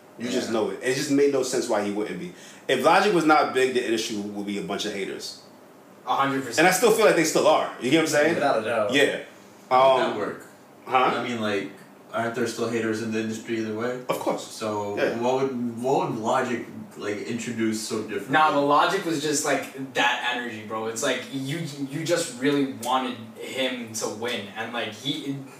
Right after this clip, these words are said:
Speaker 3: just his mentality and, like, the way that he rapped, bro. It's like he was, it's like he was rapping for that number one spot, you know?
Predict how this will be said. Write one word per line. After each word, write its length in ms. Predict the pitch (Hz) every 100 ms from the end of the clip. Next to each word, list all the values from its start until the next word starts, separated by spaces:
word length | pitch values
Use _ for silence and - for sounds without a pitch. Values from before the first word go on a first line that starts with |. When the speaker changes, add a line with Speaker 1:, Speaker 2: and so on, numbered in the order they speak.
| -
Speaker 3:
just 240 | 139 139
his 260 | 156 135 123
mentality 720 | 123 123 123 123 127 131 131 127
and, 100 | 123
like, 180 | 110 104 - - -
the 100 | 139
way 280 | 135 151 165
that 60 | 147
he 80 | 143
rapped, 400 | 135 117 131 -
bro. 260 | 151 143 139
It's 160 | 123
like 220 | 135 127 120 -
he 180 | 127 143
was, 400 | 143 131 - - 135
it's 100 | 147
like 140 | 156
he 100 | 185
was 140 | 160
rapping 560 | 135 127 - 139 151 143
for 340 | - 127 127
that 180 | 123 117
number 200 | 110 110
one 220 | 110 110
spot, 380 | 104 - 110 101 107
you 60 |
know? 260 | 110 117 -